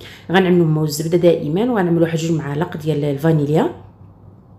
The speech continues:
وغادي نخلطهم. انا نخلطهم هنا في الروبوط بيدنا طبعا عادي. المهم حتى كترجع الزبده وديك السكر بحال الكريمه.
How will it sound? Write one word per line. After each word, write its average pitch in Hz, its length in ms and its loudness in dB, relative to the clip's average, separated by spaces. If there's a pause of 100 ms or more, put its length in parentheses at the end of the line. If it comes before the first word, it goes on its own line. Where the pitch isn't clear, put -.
(1000)
وغادي 262 220 4
نخلطهم. 185 360 0
انا 240 120 2
نخلطهم 208 380 0
هنا 185 120 4
في 180 80 -2
الروبوط 175 460 2
بيدنا 208 400 2
طبعا 160 360 0
عادي. 180 340 0
المهم 202 180 2
حتى 208 100 -2
كترجع 175 440 0
الزبده 151 320 0
وديك 175 160 -2
السكر 170 320 -8
بحال 180 240 -4
الكريمه. 170 440 -2